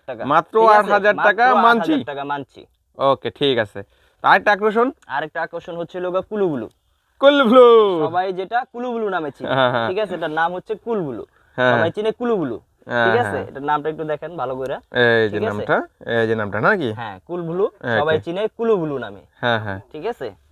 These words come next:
Speaker 2: হ্যাঁ, ওকে।
Speaker 1: এই স্কেটিংটা খুবই ভালো একটা স্কেটিং, খুবই জোস একটা স্কেটিং। আমার personally খুবই ভালো লাগে এই স্কেটিংটা। ঠিক
Speaker 2: হ্যাঁ।
Speaker 1: আছে? কালার কম্বিনেশন দেখতে খুবই জোস।
Speaker 2: হ্যাঁ।
Speaker 1: all over fiber, সম্পূর্ণ ফাইবারের।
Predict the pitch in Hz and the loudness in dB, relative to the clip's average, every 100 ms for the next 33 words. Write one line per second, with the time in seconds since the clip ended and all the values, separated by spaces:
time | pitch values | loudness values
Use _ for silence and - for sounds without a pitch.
0 | _ 107 101 - 143 233 - 175 175 175 | _ -10 -8 -4 -2 -2 -6 -8 -4 -6
1 | 170 202 196 151 143 156 151 151 - 165 | -4 -6 -4 0 0 0 -4 -12 -10 -10
2 | 175 156 175 160 127 165 180 175 151 151 | -10 -10 -8 -8 -6 -6 -6 -6 -10 -10
3 | 156 156 165 160 160 165 _ _ _ 170 | -8 -8 -4 -2 0 -2 _ _ _ -2
4 | 165 - 208 220 202 220 214 156 151 143 | -2 -2 -4 -2 -2 -4 -2 -2 -2 -2
5 | 127 123 - 127 113 110 240 _ - 139 | -4 -8 -10 -14 -12 -12 -12 _ -14 -6
6 | 123 110 - 139 151 135 147 151 151 143 | -4 -4 0 2 2 -2 -8 -6 -8 -8
7 | 165 165 _ _ 151 - 175 254 226 151 | -12 -14 _ _ -16 -14 -12 -8 -4 -4
8 | 131 87 _ _ - 117 131 175 190 196 | -4 -8 _ _ -10 -8 -2 0 0 0
9 | 185 175 165 147 127 - 175 185 180 190 | -2 -6 -6 -8 -8 -4 -2 -2 -4 -4
10 | 180 151 143 127 117 98 | -4 -4 -4 -2 -4 -6